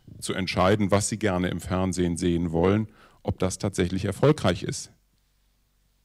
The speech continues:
Interessiert mich sehr, weil ich nicht weiß, wer genau ist denn eigentlich der Z-D-F-Neo-Zuschauer. Äh, man versucht da ja so eine relativ klare, eher junge, eher intelligente, eher gut ausgebildete Zielgruppe zu erreichen.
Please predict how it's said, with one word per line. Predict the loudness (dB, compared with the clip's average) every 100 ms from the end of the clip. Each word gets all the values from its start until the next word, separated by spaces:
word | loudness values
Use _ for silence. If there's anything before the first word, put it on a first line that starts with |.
| _ _ -20 -6
Interessiert | -2 2 4 6
mich | 6
sehr, | 8 8
weil | 6 4
ich | 2
nicht | 4
weiß, | 6 6 6
wer | 4 4
genau | 4 4 4
ist | 2 -2 0
denn | -2
eigentlich | -2 -4 -4 -6 -6
der | -6
Z-D-F-Neo-Zuschauer. | -2 -4 -2 -4 -2 0 0 -2 -6 -6 -4 -4 -4 -8 -20 -20 -20 -20 -10 -2
Äh, | 0
man | 2 0
versucht | 2 2 2 4
da | 4
ja | 6
so | 4
eine | 2 0 0
relativ | 0 0 -2 -6 -8 _ -20 _
klare, | -4 0 2 4 2
eher | 0 -2
junge, | 2 4 6 8 8 6 4 2 -4
eher | -2 0
intelligente, | 0 -2 -2 0 2 2 2 0 0
eher | 2 2 2 2
gut | 0 -4 2
ausgebildete | 2 2 2 2 2 0 -6
Zielgruppe | -2 0 2 0 -2
zu | -2 -2
erreichen. | 0 2 4 4 4 0